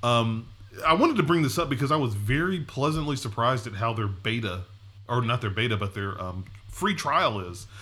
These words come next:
Now, for people who don't know, if you're wanting to try out, uh, Destiny two, they have now a free trial on Xbox One, P S four, and P C. Any console, it's on there. You can try it.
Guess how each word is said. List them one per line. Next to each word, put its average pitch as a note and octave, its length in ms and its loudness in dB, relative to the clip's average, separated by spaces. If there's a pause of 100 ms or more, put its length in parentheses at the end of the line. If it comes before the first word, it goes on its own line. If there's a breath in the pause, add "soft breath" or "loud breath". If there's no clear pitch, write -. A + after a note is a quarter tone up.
(180 loud breath)
Now, B2 80 0
for A2+ 80 -2
people G#3 240 2
who C3+ 40 2
don't C3+ 160 6
know, G#2 280 0 (880)
if A#2 100 0
you're B2+ 240 0 (100)
wanting D#3+ 300 6
to C#3 80 0
try C3+ 340 2
out, A#2 340 -2 (520 loud breath)
uh, A2 80 2
Destiny B2 500 2
two, G#2+ 520 0 (1160 loud breath)
they A#2+ 220 2
have A#2+ 520 4
now A#2 240 0
a F#2+ 60 -2
free E3 320 -4
trial G2 440 -2 (140)
on G2+ 140 -2
Xbox A2+ 500 -4
One, G#2 360 0
P A2 160 -2
S G#2+ 100 -4
four, G2+ 400 -4 (120)
and A2+ 340 -2
P A2 180 -4
C. G2 480 -4 (180)
Any A#2 180 0
console, G#2+ 600 -2
it's G#2+ 140 -8
on G#2 180 0
there. G2 100 -4
You F#2+ 140 -6
can G2+ 120 -12
try G2+ 340 0
it. F#2 100 -10